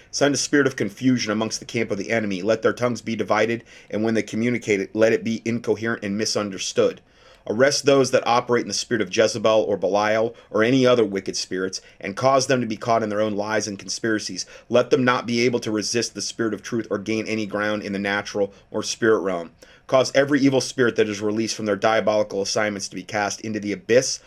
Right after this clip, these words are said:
until which time they then be cast into the lake of fire, and that none would be able to come to take their place. Please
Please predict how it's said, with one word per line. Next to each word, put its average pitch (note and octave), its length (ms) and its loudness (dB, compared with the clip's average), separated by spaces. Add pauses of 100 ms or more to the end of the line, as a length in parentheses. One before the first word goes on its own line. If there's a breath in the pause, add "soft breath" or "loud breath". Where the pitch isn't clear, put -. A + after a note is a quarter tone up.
(240 loud breath)
until - 300 2
which A#2+ 180 -4
time A#2 180 0
they G#2 100 0
then G#2 160 -2
be G2+ 100 -4
cast G2+ 380 -4
into A2 180 -2
the G#2+ 60 0
lake G#2 180 0
of F#2 80 -8
fire, A2+ 460 0 (220 loud breath)
and G#2+ 140 -2
that G#2+ 120 0
none A#2+ 320 0
would G#2+ 140 -2
be A2 80 2
able G#2 100 4
to G2+ 80 -8
come G#2+ 220 -6
to F#2+ 40 -8
take G2+ 240 -6
their F#2 100 -2
place. F#2+ 560 -4 (760 soft breath)
Please C#3 460 6